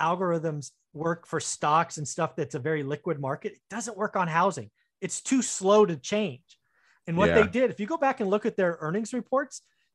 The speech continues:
Speaker 1: they
Speaker 2: They
Speaker 1: were
Speaker 2: didn't make
Speaker 1: losing,
Speaker 2: any
Speaker 1: like,
Speaker 2: money, bro.
Speaker 1: forty thousand dollars a house when the market got soft. No wonder they pulled out, and they're gonna do it again 'cause they're relying on data too much.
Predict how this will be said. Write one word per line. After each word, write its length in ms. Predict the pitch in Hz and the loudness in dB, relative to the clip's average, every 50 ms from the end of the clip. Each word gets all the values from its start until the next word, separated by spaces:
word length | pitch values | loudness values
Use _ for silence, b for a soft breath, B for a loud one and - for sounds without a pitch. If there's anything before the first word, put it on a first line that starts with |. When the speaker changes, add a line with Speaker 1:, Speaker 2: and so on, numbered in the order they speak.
| _ | _
Speaker 1:
they 120 | - 254 294 | -4 2 6
Speaker 2:
They 60 | - | 8
Speaker 1:
were 40 | 254 | 8
Speaker 2:
didn't 140 | 277 269 262 | 8 8 8
make 100 | 247 - | 6 6
Speaker 1:
losing, 80 | 269 - | 6 4
Speaker 2:
any 60 | - | 6
Speaker 1:
like, 140 | - 233 - | 6 6 4
Speaker 2:
money, 180 | 190 196 - 73 - | 2 0 0 -2 -4
bro. 100 | - 67 - | -4 0 4
Speaker 1:
forty 280 | 302 311 320 320 311 | 6 6 6 6 4
thousand 460 | 269 - 294 277 277 277 269 262 277 | 2 2 4 4 4 4 2 0 0
dollars 320 | 269 269 269 277 277 247 240 | 0 0 2 2 0 0 0
a 60 | 240 | 0
house 460 | 214 240 285 339 330 214 - - - _ _ _ - | 0 0 -2 -2 -2 -4 -6 -10 -20 _ _ _ -6
when 140 | - 190 190 | -4 -2 0
the 80 | 196 196 | 0 2
market 360 | 190 190 190 190 - 175 - | 2 2 2 2 -2 -8 -4
got 220 | - 170 156 - | -2 -2 -2 -2
soft. 320 | - - 170 139 127 - - | -4 -6 -4 -6 -6 -8 -2
No 120 | 220 254 | 0 0
wonder 340 | 277 247 269 302 339 370 349 | 0 2 0 0 0 0 0
they 120 | 285 233 175 | 2 2 0
pulled 280 | 135 - 165 156 127 | 0 -2 -6 -6 -6
out, 180 | 123 107 98 - _ _ _ _ _ _ _ _ _ _ _ - | -8 -12 -14 -18 _ _ _ _ _ _ _ _ _ _ _ -10
and 80 | 170 165 | -6 -4
they're 80 | 180 | -4
gonna 180 | 170 185 170 165 | -2 -2 -2 -2
do 160 | 143 156 156 | -2 -4 -4
it 80 | 147 135 | -4 -4
again 220 | 123 - 110 101 _ _ _ _ _ _ _ _ - | -6 -10 -12 -16 _ _ _ _ _ _ _ _ -8
'cause 100 | 170 151 | -4 0
they're 120 | 190 202 | 2 2
relying 540 | 190 190 185 180 185 180 185 180 180 175 180 - - | 4 4 2 4 4 4 4 4 2 0 -4 -6 -6
on 220 | 156 147 147 135 117 | -6 -4 -4 -6 -6
data 440 | 151 151 147 147 147 147 135 127 - _ _ _ _ _ _ _ _ _ | -4 -4 -2 -2 -2 -4 -6 -8 -10 _ _ _ _ _ _ _ _ _
too 300 | - - - 151 151 143 131 | -20 -14 -10 -8 -8 -6 -8
much. 500 | 123 113 104 _ _ _ _ - _ | -8 -10 -12 _ _ _ _ -20 _